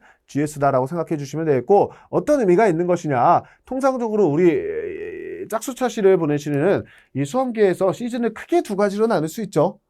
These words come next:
통상적으로 이렇게 많이 나눌 수 있습니다. 예컨대 한 시월경부터 시작했다 라고 했을 때 한 이월까지의 기간을 실력 다지기 기간, 즉 준비 시즌이라고 볼 수 있겠고요.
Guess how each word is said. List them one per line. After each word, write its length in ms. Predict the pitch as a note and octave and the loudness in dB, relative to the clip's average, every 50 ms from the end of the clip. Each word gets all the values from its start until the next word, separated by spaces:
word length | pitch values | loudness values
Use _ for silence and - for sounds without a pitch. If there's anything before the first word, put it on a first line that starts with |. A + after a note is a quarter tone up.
| _ _ _ _ _ _ _ | _ _ _ _ _ _ _
통상적으로 480 | - - B3+ C4 B3+ B3 A3 A3+ A3 A3 | -10 -6 -4 -4 -2 -2 -2 0 2 2
이렇게 160 | G3+ G3+ A3 | 2 2 2
많이 140 | G#3 G3 G3+ | 2 2 2
나눌 200 | G3+ E3+ F3 G3 | 2 0 0 -2
수 100 | F#3+ G3+ | -2 -4
있습니다. 280 | F3+ - F#3 F#3+ F3 D#3+ | -6 -4 -2 2 2 2
예컨대 240 | D#3 D#3+ G#3+ G#3+ G#3+ | 2 2 2 4 4
한 100 | G3 F#3 - - - - _ _ | 4 2 -2 -8 -20 -20 _ _
시월경부터 680 | - - B3+ B3+ C4 B3 B3 A#3 A#3 A#3 A3 A3 - G#3 | -12 -8 -6 -4 -2 -2 -2 -2 -4 -4 -4 -4 -4 -4
시작했다 540 | G#3+ A3+ A3 - A3 G#3+ E3+ D#3+ F3 - _ _ _ _ _ _ _ _ _ _ _ _ _ _ _ _ _ _ _ _ _ _ _ _ - - _ _ - - - | -4 -6 -8 -8 -2 0 0 0 0 -2 _ _ _ _ _ _ _ _ _ _ _ _ _ _ _ _ _ _ _ _ _ _ _ _ -20 -20 _ _ -20 -12 -8
라고 260 | B2 C3+ C#3 D3 D#3 | -6 -4 -2 -2 -2
했을 220 | E3 D#3+ - E3 | -4 -4 -6 -8
때 160 | D3+ - F#3+ G3 | -4 -2 -2 -2
한 220 | G3 G3+ F#3+ - | -2 -4 -6 -6
이월까지의 680 | - D3 D3+ F3 F#3+ G3+ G#3 G#3 F#3+ F3 D#3+ D3+ D#3+ D3+ | -6 -4 0 2 2 2 2 2 0 0 0 0 -2 -2
기간을 440 | D3 C#3 A#2 C3+ C3+ A#2 G#2+ E3+ A3+ - _ _ _ _ _ _ _ _ _ _ _ _ _ _ _ _ _ _ _ _ _ _ _ _ _ _ _ _ _ _ _ _ | -2 -2 -2 -2 -2 -2 -4 -6 -10 -14 _ _ _ _ _ _ _ _ _ _ _ _ _ _ _ _ _ _ _ _ _ _ _ _ _ _ _ _ _ _ _ _
실력 320 | _ - A#3 A#3+ B3 A#3+ | _ -8 -4 -4 -4 -4
다지기 380 | B3 E3 D3 B2+ D3+ E3+ G3+ G3+ | -4 -6 -6 -4 -4 -4 -4 -4
기간, 280 | F#3 D#3 C#3+ B2 C3 - | 0 0 0 0 0 -2
즉 140 | D#3 - | -6 -8
준비 240 | - - E3 F3+ A3+ | -6 -6 -6 -4 -4
시즌이라고 460 | G#3+ - A#3 G3+ G#3 G3+ F#3 F#3+ G3+ | -4 -6 -6 -4 -2 0 2 2 2
볼 100 | G#3 E3+ | 0 -4
수 120 | D3 - E3 | -6 -8 -8
있겠고요. 460 | C#3+ - F3 F3 D#3 B2+ - - - | -6 -6 -6 -2 -2 -2 -2 -4 -6